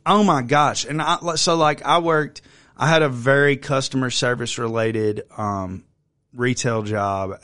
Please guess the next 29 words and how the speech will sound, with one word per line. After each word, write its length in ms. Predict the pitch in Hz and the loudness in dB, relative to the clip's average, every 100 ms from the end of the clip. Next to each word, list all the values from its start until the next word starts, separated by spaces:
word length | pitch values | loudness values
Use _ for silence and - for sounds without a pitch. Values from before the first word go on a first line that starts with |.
| - | -8
at 220 | 104 104 | -8 -6
Nashville 460 | 113 110 107 113 | -6 -6 -6 -8
Armory 420 | 101 98 98 92 95 | -6 -6 -6 -10 -10
for 160 | - | -10
several 500 | 101 - 107 104 98 | -8 -4 -6 -6 -8
years. 520 | 98 92 95 90 - - _ _ _ - | -8 -10 -12 -16 -18 -20 _ _ _ -8
And 460 | 123 127 120 113 107 _ - | -2 -2 -2 -4 -8 _ -2
I 240 | 127 143 | 0 0
did 340 | 131 139 139 | 0 0 2
my 240 | 127 123 120 | 0 0 -2
very 420 | 110 120 120 120 | -2 0 2 0
best 680 | 117 110 98 98 - - - - | -2 -4 -4 -6 -8 -8 -14 -8
to, 500 | 123 113 110 107 104 _ _ _ _ _ _ _ _ _ _ _ - | -4 -2 -2 -4 -8 _ _ _ _ _ _ _ _ _ _ _ -6
at 240 | 131 - | -6 -2
least 640 | 139 165 185 135 110 - - | 2 4 4 2 -2 -8 -8
while 300 | 135 135 123 | -2 0 2
I 160 | 139 | 0
was 280 | 160 156 113 | 0 -2 -4
there, 460 | 110 107 98 95 101 _ _ _ _ _ _ | -2 -2 -2 -6 -10 _ _ _ _ _ _
make 440 | 127 139 151 - 127 | -2 0 0 -2 -10
the 120 | 127 | -2
people 360 | 113 160 165 151 | 0 0 0 0
that 140 | 135 | 2
I 240 | 139 135 | 2 2
interacted 640 | 139 139 123 123 123 127 117 | 2 0 0 -2 -4 -6 -4
with 540 | 113 113 110 107 - _ _ _ _ _ _ _ _ | -2 0 0 -4 -16 _ _ _ _ _ _ _ _
enjoy 480 | - 139 123 139 143 | 0 2 4 2 2
seeing 480 | 139 143 143 147 135 | 2 2 2 2 0
me. 380 | 113 104 104 | -2 -6 -10